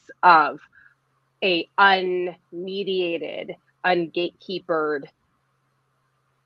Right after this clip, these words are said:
social media and political landscape.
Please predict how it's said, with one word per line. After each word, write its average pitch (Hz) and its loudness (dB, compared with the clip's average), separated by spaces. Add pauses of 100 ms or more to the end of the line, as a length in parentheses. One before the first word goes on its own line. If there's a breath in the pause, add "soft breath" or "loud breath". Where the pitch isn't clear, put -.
(180)
social 196 0
media 240 4
and 196 -6
political 185 -2
landscape. - -20